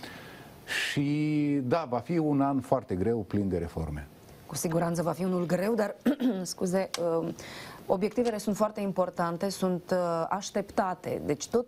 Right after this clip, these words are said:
Speaker 2: ceea ce ați lansat acum ca, um, în domeniul cultural este foarte, este urmărit cu sufletul la gură de toți cei care sunt în acest domeniu,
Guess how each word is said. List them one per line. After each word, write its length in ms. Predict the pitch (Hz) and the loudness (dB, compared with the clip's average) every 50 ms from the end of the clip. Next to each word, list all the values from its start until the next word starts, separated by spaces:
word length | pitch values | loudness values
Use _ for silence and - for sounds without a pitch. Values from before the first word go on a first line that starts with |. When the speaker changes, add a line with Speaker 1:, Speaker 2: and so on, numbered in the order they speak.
| - - | -2 -4
Speaker 2:
ceea 220 | - 214 208 202 | -2 0 0 0
ce 340 | 165 - - 180 165 156 - | -2 -2 0 2 2 2 2
ați 260 | - 165 175 - - 180 | 0 -2 -2 -2 -2 -2
lansat 520 | 180 170 170 170 165 - 196 196 190 - | 0 0 0 -2 -2 -2 -2 -2 0 -2
acum 360 | 147 143 - - 156 175 185 | -2 -4 -2 0 0 2 2
ca, 380 | 180 - 165 160 156 156 156 156 - - - - - - - - | 2 0 0 0 0 0 -2 -4 -6 -12 -12 -10 -10 -6 -2 0
um, 640 | 170 160 156 151 147 147 143 127 123 - - 165 - | 0 2 2 0 0 0 0 0 0 0 0 0 2
în 140 | 190 190 | 2 2
domeniul 360 | 180 180 170 180 190 190 180 165 | 2 2 0 0 -2 -2 -2 -2
cultural 500 | - 170 165 - 160 151 156 165 185 180 | 0 -2 0 2 2 0 2 2 0 0
este 260 | 180 175 - - 165 | -2 -2 0 -2 -2
foarte, 720 | - - 202 202 202 - - - 190 185 185 180 175 165 147 | 0 2 0 0 0 -4 -2 0 2 2 2 2 2 2 2
este 220 | 196 196 196 - | 0 0 2 2
urmărit 400 | 196 196 214 208 202 202 220 226 | 2 2 2 2 2 2 0 0
cu 100 | - - | 0 0
sufletul 340 | 190 - 196 202 190 - 196 | -2 0 0 0 0 2 2
la 100 | 180 165 | 0 0
gură 220 | 160 165 180 180 170 | 2 0 0 2 2
de 100 | 156 - | 0 0
toți 380 | - - 175 180 214 - - | 2 2 0 0 0 -4 -4
cei 180 | - - 247 - | 0 0 0 2
care 380 | - - 151 147 143 139 139 - - - - - | 2 0 2 2 0 0 -2 -4 -10 -18 -14 -10
sunt 420 | - - - - 226 226 208 170 - | -8 -4 0 0 2 2 0 -2 0
în 140 | 123 151 | 2 2
acest 320 | 143 135 123 - 151 147 139 | 2 2 2 0 0 2 2
domeniu, 580 | 151 139 135 131 131 123 123 123 131 156 190 | 0 2 2 0 2 2 2 2 2 0 -2